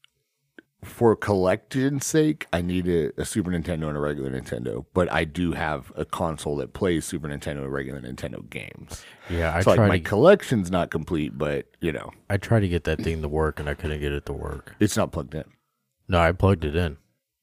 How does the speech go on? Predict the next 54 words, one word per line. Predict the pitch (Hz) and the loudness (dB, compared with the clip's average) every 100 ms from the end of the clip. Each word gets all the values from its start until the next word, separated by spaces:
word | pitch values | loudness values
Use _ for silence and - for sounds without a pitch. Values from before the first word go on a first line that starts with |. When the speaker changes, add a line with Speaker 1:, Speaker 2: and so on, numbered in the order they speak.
| _ - | _ 0
Speaker 1:
No, | 101 82 78 | 2 2 0
there's, | 87 87 85 | -2 -4 -2
like, | 80 98 | -4 0
literally, | 92 87 78 - - | 0 2 0 -2 -6
like, | 78 - | -6 -6
a | 80 | -8
five | - 90 85 76 | 0 2 2 0
volt | 85 76 - _ _ _ | -2 -2 -4 _ _ _
power | - 95 85 | 0 2 2
supply | - - 73 65 | -2 -4 -4 -2
that's | 73 67 | -4 -6
not | 82 58 | -8 -4
plugged | 78 71 | -6 -4
into | 71 64 - | -8 -10 -12
it. | - - _ | -16 -20 _
Speaker 2:
Yeah, | 101 95 - - | 2 2 2 -2
I | |
know. | 87 92 80 - | 0 2 0 -4
I | 85 | -4
plugged | 80 - 90 76 | -2 0 0 0
it | 78 | 0
in. | 87 87 _ _ _ _ _ _ _ _ _ - | 0 -2 _ _ _ _ _ _ _ _ _ -2
Speaker 1:
And | 90 85 78 | 0 0 -4
then | 82 87 90 | -2 -2 0
you | 87 80 | -2 -2
plugged | 104 87 95 | 0 0 6
Speaker 2:
You | 101 | 8
Speaker 1:
the, | |
Speaker 2:
had | 104 92 | 10 6
a | |
Speaker 1:
the | - | 4
Speaker 2:
twisty | 98 - - | 0 2 -2
tie | 92 92 82 78 | 0 4 4 4
on | 76 78 | 2 0
it, | 76 | -2
and | |
I | 80 80 | 0 0
untied | 76 76 90 92 80 | -2 0 2 2 0
it | |
Speaker 1:
and | 85 | 0
Speaker 2:
and | 98 | 0
Speaker 1:
then | |
you | 95 | 2
Speaker 2:
tried | 78 | 4
Speaker 1:
plugged | 107 92 80 | 4 4 4
Speaker 2:
plugging | 82 76 | 2 4
Speaker 1:
the | |
Speaker 2:
it | 90 92 | 2 2
in. | |
Speaker 1:
A | 87 | 0
V | 85 90 98 92 | -2 -2 0 0
into | 90 90 | -2 -2
the | 82 80 | -4 -2
television? | 95 117 143 156 160 | -2 0 2 0 -2